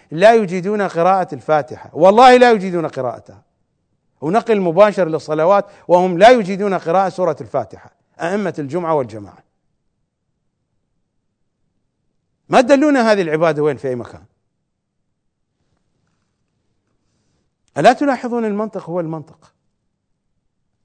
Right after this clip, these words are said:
أقرأوا كلام سيد قطب مرة ثانية،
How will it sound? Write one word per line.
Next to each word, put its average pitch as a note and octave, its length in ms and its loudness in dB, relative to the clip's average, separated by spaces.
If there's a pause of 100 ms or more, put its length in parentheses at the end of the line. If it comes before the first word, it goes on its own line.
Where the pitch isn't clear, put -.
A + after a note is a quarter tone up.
(1300)
أقرأوا A#3+ 540 4
كلام A3 400 0
سيد F3 300 -6
قطب A3 280 -6 (120)
مرة F#3 260 2
ثانية، D3 520 -4